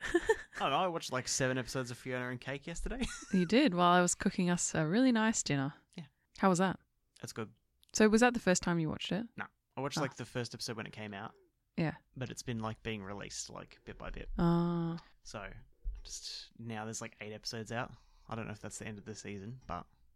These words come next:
Speaker 1: Do you think I would like it?
Speaker 2: Well, yeah, it's just Adventure Time, but way later, way sadder, and way more <laughs> violent.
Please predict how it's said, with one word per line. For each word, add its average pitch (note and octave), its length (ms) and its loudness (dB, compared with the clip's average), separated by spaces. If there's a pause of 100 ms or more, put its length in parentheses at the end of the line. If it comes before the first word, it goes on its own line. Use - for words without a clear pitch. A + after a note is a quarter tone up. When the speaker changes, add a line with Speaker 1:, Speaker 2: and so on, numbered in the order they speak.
(140)
Speaker 1:
Do - 80 2
you G3+ 60 6
think G3 120 4
I F#3 100 6
would F#3 100 2
like G3 220 0
it? D#4 120 0 (380)
Speaker 2:
Well, C#3 100 -8
yeah, C#3+ 200 -2
it's - 400 -10
just - 420 -8 (160)
Adventure A#2+ 360 -4
Time, A2+ 380 -4 (340)
but - 140 -6 (260)
way A2 260 -4
later, G#2+ 380 -6 (100)
way A2 260 -4
sadder, A2 360 -4
and A2+ 280 -4
way G#2+ 100 -4
more A2 160 -4
<laughs> - 20 -2
violent. C3 400 -2